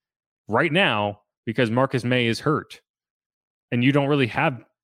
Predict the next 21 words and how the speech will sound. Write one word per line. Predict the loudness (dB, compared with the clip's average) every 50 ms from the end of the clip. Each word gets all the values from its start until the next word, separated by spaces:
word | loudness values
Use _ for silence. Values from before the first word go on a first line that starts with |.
| _
safety | -20 -6 -2 -2 -2 -2 -2 -6 -8
depth. | -6 -6 -8 -10 -10 -6 -2
You're | 0 0
asking | 0 0 0 -2 -4 0
P | 0 0 2
J | 2 2 0
Williams | 2 0 0 0 -2 -2 -4 -6
to | -6 -6
go | -2 -2 -2
out | -2 -2 -4 -4
there | -4 -4 -4
and, | -4 -6 -8 -10
and, | -10 -10 -10 -8 -10
and | -10 -10
start | -10 -6 -2 -2 0 0
at | -2 -4
safety. | -2 -2 -2 -2 -2 -6 -12 -16 -16 _ _ _ _ _
That's | _ -8 -4 0
what | 0 2
you're | 2 2
doing. | 2 2 2 2 0 -2